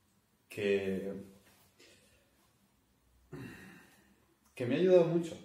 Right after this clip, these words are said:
y que es muy en la línea de otros vídeos anteriores que tengo de, bueno, como siempre, ¿no? De tomar responsabilidad, una posición estoica ante la, ante la vida, em,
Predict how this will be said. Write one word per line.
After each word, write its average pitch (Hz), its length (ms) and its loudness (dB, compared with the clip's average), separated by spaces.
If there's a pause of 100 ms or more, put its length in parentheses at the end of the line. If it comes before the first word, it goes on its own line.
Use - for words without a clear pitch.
(240)
y 113 120 -8
que 110 220 0
es - 460 -8 (420)
muy 139 220 4
en 131 60 6
la 120 100 2
línea 127 320 0
de 107 760 -4
otros 120 280 -2
vídeos 117 200 -2
anteriores 123 460 0
que - 120 -8
tengo 127 280 -4
de, 92 340 -6 (1200)
bueno, 107 220 -14
como 101 160 -16
siempre, 117 280 -8
¿no? 131 80 -2
De 131 80 0
tomar 117 220 -4
responsabilidad, 123 840 4
una 117 160 0
posición - 340 -10
estoica 131 420 0
ante 127 160 -4
la, 127 220 -2
ante 120 200 -8
la 113 80 -4
vida, 135 480 2 (640)
em, 104 760 -4